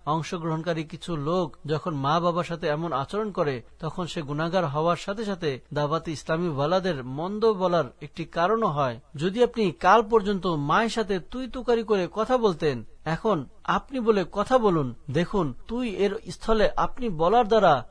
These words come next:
না তো মুখে ব্যথা হয় আর না দেরি হয়। যেখানে বন্ধুকে প্রভাবিত করার জন্য আপনি জনাব বলে নকল চরিত্রের বহিঃপ্রকাশ করা হয়ে থাকে, সেখানে যদি নিজের মায়ের সাথে আপনি বলে কথা বলা হয়, তবে তাদের হৃদয়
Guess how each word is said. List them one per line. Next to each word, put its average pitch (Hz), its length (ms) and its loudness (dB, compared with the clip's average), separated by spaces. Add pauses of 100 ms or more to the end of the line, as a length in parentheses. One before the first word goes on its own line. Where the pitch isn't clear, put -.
না 165 120 0
তো 190 160 0
মুখে 160 340 0
ব্যথা 208 300 2
হয় 190 280 4 (120)
আর 160 180 2
না 170 220 2
দেরি 147 340 -2
হয়। 139 300 0 (180)
যেখানে 196 380 0
বন্ধুকে 214 520 0
প্রভাবিত 226 500 -2
করার 208 380 2
জন্য 160 360 -2 (140)
আপনি 165 720 0
জনাব 196 440 4
বলে 170 300 2
নকল 190 420 -2
চরিত্রের 226 500 0
বহিঃপ্রকাশ 214 640 -4
করা 220 260 2
হয়ে 214 280 0
থাকে, 151 520 -4
সেখানে 180 380 -2
যদি 147 360 -4 (160)
নিজের 139 260 -4
মায়ের 135 340 -2
সাথে 147 420 -6 (140)
আপনি 190 360 -4
বলে 156 400 0
কথা 170 280 -4
বলা 180 240 0
হয়, 127 260 -4 (160)
তবে 156 200 -4
তাদের 147 320 -2
হৃদয় 143 440 0